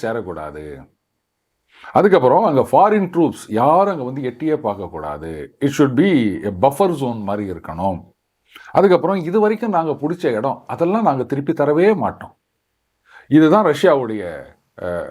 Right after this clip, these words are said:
ஆர்கியூமெண்ட். So, இப்ப ரஷ்யா என்ன பண்ண போறாங்க? ரைட்டு, அஹ், போர் நிறுத்தம், பேச்சுவார்த்தை, இதெல்லாம் வந்து, அஹ், சரிப்பட்டு வரலங்க, அதனால "we will continue to fight" அப்படின்னு போறாங்க.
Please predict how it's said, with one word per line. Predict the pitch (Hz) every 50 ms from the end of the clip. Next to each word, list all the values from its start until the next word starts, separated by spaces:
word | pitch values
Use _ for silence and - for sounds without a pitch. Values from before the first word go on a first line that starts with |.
| -
ஆர்கியூமெண்ட். | - 143 156 143 117 107 87 80 78 73 - - _ _ - - - _
So, | - - - 214
இப்ப | 202
ரஷ்யா | 196 190 180 240 226
என்ன | 196 196
பண்ண | 185 196 180 175
போறாங்க? | 160 165 160 156 160 160 165 160 143 - _ _ _ _ - -
ரைட்டு, | 240 226 220 226 202 190 190 - _ _ _ -
அஹ், | - 180
போர் | 175 180 185 185
நிறுத்தம், | 170 175 165 147 143 165 170 151
பேச்சுவார்த்தை, | 143 170 175 151 143 160 147 139 131 135 151 156 151 -
இதெல்லாம் | - 147 151 139 139 147 147 139
வந்து, | 131 127 123 120 135 139 131 117 107 - _ _ _ _ _ _ _ -
அஹ், | - 143 135 127 123 120 117 117 113 110 107 107
சரிப்பட்டு | 107 107 - 175 165 156 135 135 117 101
வரலங்க, | 87 95 110 135 220 220 - - _ _ _ _ _
அதனால | - 254 254 233 220 196 208 254 262
"we |
will | 214 190 175 170
continue | 165 190 196 185 190 196 185 180 175 175 185
to | - - 135
fight" | 131
அப்படின்னு | 131 120 120 110 110 110 107 107 104 98 92 -
போறாங்க. | 90 85 78 73 73 73 69 69